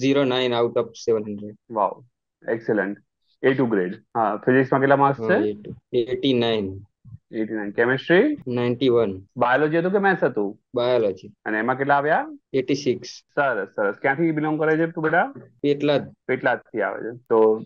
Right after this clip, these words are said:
Speaker 2: અ, મતલબ, અ, ઓનલાઈન, અ, તમને બેનિફિટ મળ્યો તો ખરો કંઈ?
Speaker 1: હા, ઓનલાઈન મળ્યો.
Speaker 2: બરાબર, સરસ. So, overall, અ, તમે જે મેરેથોન ભણ્યા હતા, મતલબ, છ છ કલાક લેક્ચર્સ ભણ્યા હતા, તો એમાંથી શું તમને એવું લાગ્યું કે નીટનું પેપર આવ્યું છે?
Speaker 1: હા, નીટનું પેપર એમાંથી જ હતું, પણ ટાઇમ મેનેજ ના થયો મારો.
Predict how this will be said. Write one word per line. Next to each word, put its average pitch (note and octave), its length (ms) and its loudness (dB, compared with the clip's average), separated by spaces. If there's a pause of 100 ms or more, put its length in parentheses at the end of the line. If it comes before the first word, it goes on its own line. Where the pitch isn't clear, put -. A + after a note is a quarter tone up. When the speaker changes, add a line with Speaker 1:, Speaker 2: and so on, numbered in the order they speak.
Speaker 2:
અ, A#2 180 2
મતલબ, C3+ 300 2
અ, B2+ 300 2
ઓનલાઈન, D#3 680 2
અ, D3+ 280 -2
તમને C#3+ 240 0
બેનિફિટ C#3+ 460 0
મળ્યો C#3+ 200 0
તો D3 100 -2
ખરો D#3 220 -2
કંઈ? C#4 140 -4
Speaker 1:
હા, D3 380 -4
ઓનલાઈન B2+ 540 0
મળ્યો. A#2+ 280 -8 (120)
Speaker 2:
બરાબર, G#2+ 400 -6
સરસ. G#2+ 380 0 (180)
So, F3+ 60 6 (220)
overall, A3 400 8
અ, G#3 380 8
તમે E3+ 260 2
જે E3 100 2
મેરેથોન D3 500 0
ભણ્યા C3+ 300 0
હતા, A#2 180 0
મતલબ, A#2 220 -2
છ B2 260 -4
છ B2+ 60 0
કલાક B2 420 -4
લેક્ચર્સ A#2+ 460 0
ભણ્યા G#2+ 220 -2
હતા, G#2 340 -2 (760)
તો - 60 -2
એમાંથી E3 360 2
શું F3+ 180 -8
તમને F3 160 -2
એવું F3 100 0
લાગ્યું F#3+ 220 0
કે A3+ 80 -4
નીટનું D#3 420 -2
પેપર D3 260 -2
આવ્યું C3+ 260 -2
છે? C#3 100 -12
Speaker 1:
હા, C3+ 380 -4
નીટનું C3 400 0
પેપર D#3 300 4
એમાંથી E3 360 4
જ E3+ 40 6
હતું, C#3+ 200 2
પણ E3 180 -2
ટાઇમ D3 320 0
મેનેજ C3 400 0
ના A2 140 -6
થયો G#2 280 -10
મારો. G2 200 -14